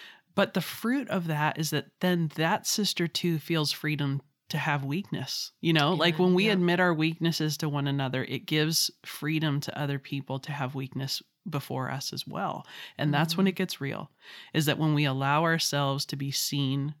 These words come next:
Speaker 1: for who we really are, and that we allow ourselves to be loved there, and vice versa,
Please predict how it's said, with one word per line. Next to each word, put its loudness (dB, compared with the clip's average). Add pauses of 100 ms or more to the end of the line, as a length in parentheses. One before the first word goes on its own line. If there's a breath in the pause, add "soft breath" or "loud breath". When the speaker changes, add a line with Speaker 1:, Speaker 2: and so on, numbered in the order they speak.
Speaker 1:
for -4
who -2
we 0
really -2
are, -4 (400 soft breath)
and 0 (100)
that 0
we 2
allow 0
ourselves -2
to -10
be -4
loved -6
there, -4
and 2
vice 2
versa, 0